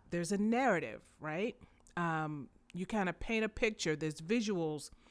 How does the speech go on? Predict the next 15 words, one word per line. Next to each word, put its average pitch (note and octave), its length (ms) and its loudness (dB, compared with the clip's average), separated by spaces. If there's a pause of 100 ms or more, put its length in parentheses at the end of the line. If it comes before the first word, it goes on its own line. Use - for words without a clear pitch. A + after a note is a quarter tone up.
(180)
that F#3 180 0
play G3 240 2
around E3+ 300 2
in E3 100 -2
your D#3+ 120 0
head. D#3+ 420 -4 (1040)
And G#3 580 2 (560)
it A#3 80 6
evokes, A3 480 6 (100)
it A3 120 4
evokes G#3 440 4
emotion. F#3+ 680 4
That's G#3 240 2
how G3 160 4
you F3 340 -2